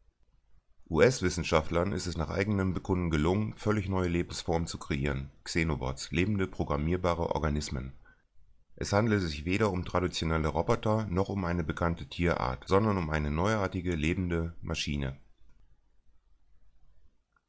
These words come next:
Die Forscher, die ihre Ergebnisse im Fachblatt P N A S veröffentlichten, entwarfen diese neuen, weniger als einen Millimeter großen Organismen zuerst mit Hilfe eines Supercomputers. Danach wurden sie von Biologen zusammengebaut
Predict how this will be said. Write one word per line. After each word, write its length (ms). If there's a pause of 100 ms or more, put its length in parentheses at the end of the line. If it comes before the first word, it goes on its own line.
(220)
Die 60
Forscher, 360
die 140
ihre 200
Ergebnisse 560
im 80
Fachblatt 540
P 140
N 160
A 100
S 320
veröffentlichten, 720
entwarfen 560
diese 260
neuen, 460
weniger 400
als 220
einen 240
Millimeter 440
großen 380
Organismen 720 (320)
zuerst 400
mit 120
Hilfe 280
eines 260
Supercomputers. 880 (240)
Danach 360
wurden 200
sie 160
von 300
Biologen 640
zusammengebaut 880